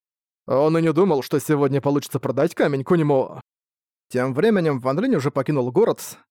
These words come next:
Посмотрев себя за спину божественным сознанием, Ван Линь обнаружил, что после покупки камня на него будто кто-то смотрит. «Ли Даннань!»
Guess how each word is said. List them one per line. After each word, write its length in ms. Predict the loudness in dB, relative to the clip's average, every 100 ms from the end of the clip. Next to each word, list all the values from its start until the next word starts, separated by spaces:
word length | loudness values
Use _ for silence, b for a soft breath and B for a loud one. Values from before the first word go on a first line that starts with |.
| _
Посмотрев 440 | -10 -4 -2 -2 -4
себя 240 | -4 -4
за 140 | -2 -2
спину 240 | -4 -2
божественным 420 | -2 -2 -2 -6
сознанием, 680 | -4 -4 0 0 0 -2 -4 _ _ _
Ван 400 | -12 -4 -2 0
Линь 160 | 0
обнаружил, 460 | 0 0 -2 0 -2
что 260 | -2 -2 0
после 320 | 0 -2 -4
покупки 400 | -4 -4 -6 -6
камня 320 | -2 0 0
на 60 | 0
него 240 | 0 -2
будто 320 | -4 -2 -2
кто-то 240 | -2 -6 0
смотрит. 480 | 0 0 -4 -12 -16 -18 _ _ _ _ _ _ -2
«Ли 300 | 0 2 2
Даннань!» 600 | 2 2 0 -2 -8